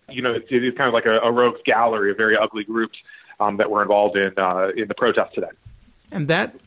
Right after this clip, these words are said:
Speaker 2: was the composition of most of them? Because how, what are the numbers? Uh, are the Park Service giving out numbers on how many people showed up?
Speaker 1: You know, I, I have not seen any numbers. Um, I know D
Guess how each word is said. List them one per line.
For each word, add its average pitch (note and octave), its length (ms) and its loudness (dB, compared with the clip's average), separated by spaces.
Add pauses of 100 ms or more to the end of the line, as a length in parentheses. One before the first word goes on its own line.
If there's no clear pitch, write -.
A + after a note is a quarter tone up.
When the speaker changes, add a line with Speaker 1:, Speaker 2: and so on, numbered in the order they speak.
(160)
Speaker 2:
was D3+ 420 0
the D3 340 -2
composition E3 640 0
of C#3+ 120 -2
most C#3+ 360 0
of F3 80 -4
them? G3 120 0
Because D#3+ 220 -2
how, G3 180 0 (480)
what G#3 180 2
are A#3 60 0
the G#3 120 0
numbers? D#3+ 680 0
Uh, D#3+ 240 -6
are D3 100 -4
the C3+ 100 -6
Park E3 300 -4
Service D#3+ 320 0
giving D3 280 0
out C#3 180 -2
numbers D3 400 -4
on C3+ 120 -6
how C#3+ 140 -6
many C#3+ 160 -4
people C#3 240 -4
showed C#3 260 -4
up? D3+ 160 -6 (800)
Speaker 1:
You E3+ 120 4
know, F#3+ 200 4 (240)
I, D3+ 380 -4
I D3 100 2
have F3 100 2
not F3+ 280 -2
seen F#3+ 160 -6
any F3 160 -4
numbers. D#3+ 420 -4 (100)
Um, C3 120 -4
I B2 80 -2
know C3 140 -6
D C#3+ 200 -20